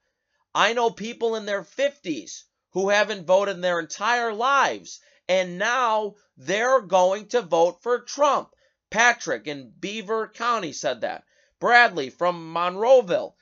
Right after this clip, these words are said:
said he not only knew such people, but he was close to them. Quote, "I've got family who have never voted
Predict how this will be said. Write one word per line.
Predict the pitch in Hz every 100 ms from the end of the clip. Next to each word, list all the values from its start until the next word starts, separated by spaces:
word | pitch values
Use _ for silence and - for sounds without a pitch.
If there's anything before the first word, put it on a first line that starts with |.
| _
said | - 170 147
he | 180 240
not | 220 202 190
only | 185 170 160
knew | 135 143 247 285
such | - 180 143 _
people, | 135 131 170 208 - _ -
but | 220
he | 247
was | 262 262
close | - 294 294 277
to | 233
them. | 175 143 - -
Quote, | 254 277 - _ _ _
"I've | 190 226 226
got | 196 240 233 _
family | 254 269 262 196 165 170 - _
who | - 190 190
have | 180 151
never | 170 196 208 214 233 214 - _ _
voted | 135 202 220 196 139 131 127